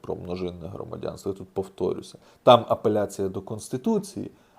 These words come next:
а тут множинне громадянство. Собака дика, ну це ж заборонено Конституцією, ну прямо ж написано.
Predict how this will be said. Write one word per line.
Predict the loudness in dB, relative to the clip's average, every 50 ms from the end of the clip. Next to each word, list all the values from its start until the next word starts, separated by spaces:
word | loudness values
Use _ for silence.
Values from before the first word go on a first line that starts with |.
| -20 _ _
а | -4
тут | -2 2 2 2 2 0
множинне | -2 -2 -2 0 -2 -2 -2 -2 -4
громадянство. | -6 -4 -8 -8 -10 -10 -12 -10 -10 -10 -10 -10 -12 -14 -16 -16 -18 -18 -18 -20 -20 -20 -20 _
Собака | -16 -8 -4 -4 -4 -2 4 4 4 4 4 0 -4
дика, | 0 0 -2 -2 -2 -6 -6
ну | -6 -10 -10 -4
це | 0 0 0
ж | 0 0 2
заборонено | 2 2 4 6 6 6 8 10 8 8 8 8 6 0 0 -2 -2
Конституцією, | 0 0 0 0 -4 -4 -6 -4 0 2 2 2 2 0 -6 -4 -4
ну | -4 -6
прямо | 0 4 6 8 10 10 10 10 8 6 2
ж | 2 0 -4
написано. | -4 -4 4 6 6 6 6 2 -2 -6 -8 -8 -12